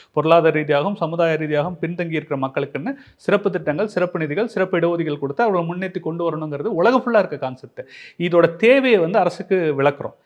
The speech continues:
இது எப்படி செய்யணுங்கிற வழிமுறைகளே அரசுக்கு நாங்க விளக்குறோம். இதுல இருக்கக்கூடிய சட்ட சிக்கல்னு அவங்க பொய்யா எழுப்பக்கூடிய கேள்விகளுக்கான விளக்கங்கள் கொடுக்குறோம்.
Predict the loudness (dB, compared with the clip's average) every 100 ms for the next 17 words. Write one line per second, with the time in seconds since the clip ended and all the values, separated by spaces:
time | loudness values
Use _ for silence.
0 | _ -12 -2 2 2 2 0 2 2 2
1 | 2 2 4 4 6 6 4 6 6 4
2 | 0 -4 -2 -2 -2 -2 -6 -14 _ -8
3 | 0 0 0 -2 0 2 2 2 -2 0
4 | 2 2 0 0 2 4 2 0 -2 -2
5 | 2 4 4 4 0 0 -2 2 2 2
6 | 0 2 0 -2 -4 -8